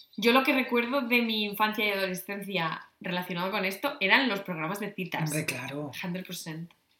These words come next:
Speaker 2: Claro, Su Media Naranja.
Speaker 1: ¡Ostras! ¿Cómo se llamaba el presentador de Su Media Naranja?
Speaker 2: ¿No era Constantino Romero?
Speaker 1: No, no, no.
Speaker 2: No.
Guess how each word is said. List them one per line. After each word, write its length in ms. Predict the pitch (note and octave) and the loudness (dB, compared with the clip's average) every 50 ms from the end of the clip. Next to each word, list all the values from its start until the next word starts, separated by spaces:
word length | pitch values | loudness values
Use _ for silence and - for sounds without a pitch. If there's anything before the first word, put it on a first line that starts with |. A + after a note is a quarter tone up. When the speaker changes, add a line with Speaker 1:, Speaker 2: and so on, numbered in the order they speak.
| _ _ _ _ _ _ | _ _ _ _ _ _
Speaker 2:
Claro, 400 | - D#3+ D3+ D#3 D#3+ E3+ D#3 C3 | -2 2 4 6 6 6 4 2
Su 160 | - - F#3 | 2 2 6
Media 240 | E3 E3 E3+ F3 F3 | 6 8 8 6 6
Naranja. 540 | F3+ F3+ E3 D#3 D#3+ E3 - - F#3 E3 D#3+ - - - _ _ _ - | 6 6 6 6 4 4 4 4 0 0 0 -4 -12 -16 _ _ _ 0
Speaker 1:
¡Ostras! 1000 | - C#4+ D4 D#4 D4+ - - - - - C4 C4 D4 D4 D4+ E4 E4 E4+ E4+ D#4+ - - | 2 4 6 6 6 6 4 4 0 -2 4 4 6 6 6 4 4 2 2 0 2 4
¿Cómo 160 | D4+ D4+ F4+ | 6 10 10
se 60 | E4 B3 | 10 10
llamaba 220 | A3 B3 - - - | 12 8 8 8 8
el 60 | D#4 | 4
presentador 400 | E4 D#4+ D#4+ C#4+ C#4+ C#4+ C#4+ D4 | 2 2 4 4 4 4 2 2
de 60 | D4 | 0
Su 80 | C#4+ C#4 | 0 2
Media 200 | B3+ B3 A#3 A3+ | 2 2 2 2
Naranja? 380 | A3 G#3+ A3 A3+ A3+ - - F#3 | 2 4 4 2 2 4 6 8
Speaker 2:
¿No 160 | F#3 F#3 F#3 | 8 10 10
era 600 | F#3 F#3+ G#3 G#3 A3 A#3 A#3 A#3 A#3 A#3+ A#3+ A3+ A#3 | 12 12 12 12 12 12 12 10 10 8 6 6 4
Constantino 540 | A#3+ A3+ A3 - A#3+ A3 A#3 B3 A#3 A#3+ | 4 2 2 2 -2 2 4 4 6 6
Romero? 420 | A#3 A#3+ B3 B3 C#4+ C4 F3 D3+ A3+ | 6 8 10 10 10 10 8 6 4
Speaker 1:
No, 380 | A3+ A#3 A#3 A#3 A#3+ B3 B3 | 6 6 6 8 8 8 8
no, 200 | B3 B3 A#3+ A#3+ | 8 6 4 4
no. 0 | |
Speaker 2:
No. 460 | F#3 F#3 F#3+ F#3+ F#3 F3 E3+ E3 - | 4 6 6 6 6 4 0 -4 -8